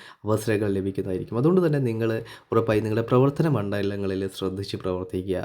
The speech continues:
അങ്ങനെയെങ്കിൽ നിങ്ങൾക്ക് ജീവിത വിജയങ്ങൾ ഉണ്ടാക്കിയെടുക്കുവാൻ കഴിയുന്നതായിരിക്കും. ഉറപ്പായും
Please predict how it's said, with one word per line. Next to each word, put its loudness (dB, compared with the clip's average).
അങ്ങനെയെങ്കിൽ 0
നിങ്ങൾക്ക് -4
ജീവിത -2
വിജയങ്ങൾ 0
ഉണ്ടാക്കിയെടുക്കുവാൻ 0
കഴിയുന്നതായിരിക്കും. 0
ഉറപ്പായും 2